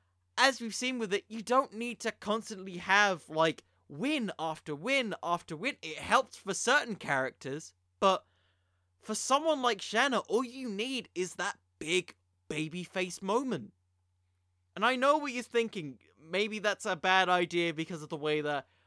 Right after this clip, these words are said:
other companies portray this type of stuff. But I think with someone like Shanna,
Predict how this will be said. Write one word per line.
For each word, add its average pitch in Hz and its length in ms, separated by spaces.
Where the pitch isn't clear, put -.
other 190 280
companies 160 640
portray 160 420
this 147 220
type 135 260
of 120 80
stuff. 131 360
But 240 220
I 220 120
think 294 340
with 233 120
someone 233 260
like 220 180
Shanna, 208 440